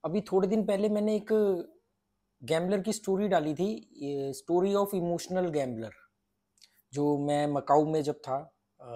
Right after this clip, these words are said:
अभी मैं थाईलैंड में हूँ, पर जब मैं मकाऊ गया था अभी एक हफ्ते के लिए, तो मकाऊ में मैंने एक बताया था कि एक गैम्बलर था, बड़ा इमोशनल था। तो यहाँ पर साउथ एशियन कंट्री के मैं जितने भी कसिनोज में गया हूँ अभी तक, मतलब तकरीबन ज़्यादातर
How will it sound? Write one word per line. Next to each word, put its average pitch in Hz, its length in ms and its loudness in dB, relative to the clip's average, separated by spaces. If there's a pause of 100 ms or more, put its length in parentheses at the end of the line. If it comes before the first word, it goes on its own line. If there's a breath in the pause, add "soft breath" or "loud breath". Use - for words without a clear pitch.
(120)
अभी 120 160 -8
मैं 147 200 -4
थाईलैंड 147 280 -2
में 170 60 -4
हूँ, 190 100 -4
पर 185 80 -2
जब 160 160 -2
मैं 165 80 -2
मकाऊ 147 400 0
गया 143 160 0
था 143 100 -6
अभी 139 180 -4
एक 131 100 -10
हफ्ते 127 240 -10
के 127 100 -10
लिए, 123 240 -8 (500 soft breath)
तो 147 80 -2
मकाऊ 143 340 2
में 147 140 -2
मैंने 147 180 -2
एक 143 140 -8 (320)
बताया 135 220 -4
था 131 120 -10
कि 131 200 -6
एक 127 100 -6 (140)
गैम्बलर 127 360 -6
था, 127 180 -6
बड़ा 123 200 -6
इमोशनल 123 760 -8 (240)
था। 113 220 -16 (920 soft breath)
तो 247 520 4
यहाँ 175 360 2
पर 220 100 6
साउथ 180 340 2
एशियन 214 280 2
कंट्री 202 320 0
के 208 140 -2
मैं 208 120 -2
जितने 190 260 -2
भी 208 100 0
कसिनोज 190 420 -2
में 185 140 -4
गया 165 160 -4
हूँ 165 200 -4
अभी 151 160 -6
तक, 151 160 -6
मतलब 156 260 -12
तकरीबन 160 460 -8
ज़्यादातर 151 520 -6